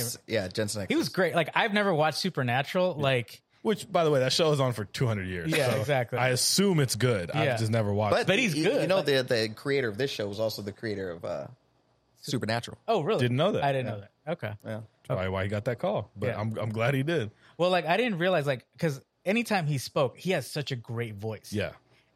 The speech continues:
Speaker 2: And I didn't realize he also, he did the voice of
Speaker 1: Red Hood?
Speaker 2: Bat-, he did, no, well, Red Hood, he did the voice of Batman on
Speaker 1: Yeah, he
Speaker 2: Long
Speaker 1: did Batman.
Speaker 2: Halloween.
Speaker 1: Yeah.
Speaker 3: Yeah.
Speaker 2: Which I'm like, "Oh, okay, I wanna see more of this guy."
Speaker 3: Yeah, he has a
Speaker 1: Mm-hmm.
Speaker 3: fantastic voice.
Speaker 2: Yeah.
Speaker 3: Um,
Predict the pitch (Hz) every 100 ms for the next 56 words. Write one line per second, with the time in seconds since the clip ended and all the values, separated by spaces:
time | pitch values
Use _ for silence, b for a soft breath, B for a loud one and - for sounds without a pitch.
0 | - 156 151 143 160 151 156 135 143 139
1 | - - 147 147 123 131 135 - 110 113
2 | 143 147 147 151 180 151 135 120 160 170
3 | 131 127 139 131 135 127 117 123 123 117
4 | 113 113 107 110 104 120 120 135 107 107
5 | 101 95 76 - b b 135 135 156 147
6 | 135 123 147 123 127 113 143 127 120 107
7 | 104 101 - - 95 82 107 104 117 92
8 | 92 90 - 85 85 82 82 123 110 90
9 | 82 69